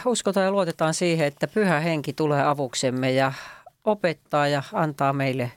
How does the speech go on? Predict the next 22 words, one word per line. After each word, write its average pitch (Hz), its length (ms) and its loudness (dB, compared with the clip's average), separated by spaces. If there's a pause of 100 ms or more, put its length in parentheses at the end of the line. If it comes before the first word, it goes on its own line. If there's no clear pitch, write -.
sanoja 147 480 0
suuhumme 127 520 -2
silloin, 127 400 -2
kun 127 140 -4
niitä 123 300 -2 (680)
tarvitaan, 131 720 0 (580)
jos - 240 -4
meitä 131 320 -2
viedään 127 560 -2 (200)
tai 131 260 -4
kun 170 240 0
meitä 131 340 -2
viedään, 123 580 -2 (160)
mihin 139 260 -6
sitten 175 300 -4
viedäänkään. 143 680 -2 (1400)
Näin 254 220 2
tämä 202 340 0
ilosanomapiiri 160 840 0
on 151 180 0 (180)
päätöksessä 151 760 -2
ja 139 240 2